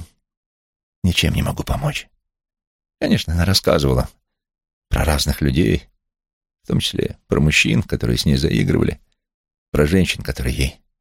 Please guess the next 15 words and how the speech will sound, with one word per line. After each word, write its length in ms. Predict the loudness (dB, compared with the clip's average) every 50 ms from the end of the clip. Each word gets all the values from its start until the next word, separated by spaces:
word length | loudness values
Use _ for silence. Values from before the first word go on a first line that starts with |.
| _ _
нравились 640 | -2 2 2 4 4 2 2 2 0 -2 -4 -4 -8 _ _ _ _ _
или 100 | -10 -8
которых 300 | -8 -6 -4 -4 -2 0
она 160 | 0 0 2
на 160 | 2 2 0
дух 160 | 0 -2 -4 -4
не 100 | -4 -2
выносила. 520 | -2 -2 -2 -2 0 0 2 0 0 -2 _ _ _ _ _ _ _ _ _ _ _ _
Но 80 | 0 2
я 100 | 2 2
уже 160 | 2 2 0
все 240 | 0 -2 -2 -2 -2
перебирал 480 | -2 -2 -2 0 0 0 0 -2 -2
в 80 | -2 0
уме 400 | 2 2 2 2 0 -2 -6